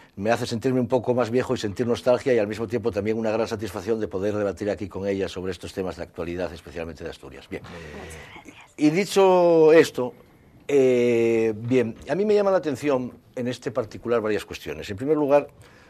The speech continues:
Speaker 1: con relación a los inconvenientes que supone para los usuarios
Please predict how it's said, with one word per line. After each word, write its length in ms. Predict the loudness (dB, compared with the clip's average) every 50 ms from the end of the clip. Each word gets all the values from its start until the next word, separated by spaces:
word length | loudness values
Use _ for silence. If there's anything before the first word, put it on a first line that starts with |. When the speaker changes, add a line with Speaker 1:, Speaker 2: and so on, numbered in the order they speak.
| _
Speaker 1:
con 160 | -10 -8 -6 -4
relación 400 | -4 -4 -2 -2 -2 -2 0 0
a 80 | 0
los 920 | 0 -2 -2 -2 -4 -8 -10 -12 -14 -18 -20 -20 -20 -20 -20 -20 -20 -20 _
inconvenientes 800 | -14 -12 -10 -8 -6 -6 -4 -4 -2 -2 -4 -2 -4 -6 -8 -8
que 100 | -10 -12
supone 540 | -12 -12 -14 -8 -4 -2 -2 -2 -2 -6 -6
para 260 | -6 -8 -8 -8 -8
los 180 | -8 -10 -12 -12
usuarios 720 | -16 -12 -6 -2 -2 0 0 -2 -2 -4 -6 -8 -12 -16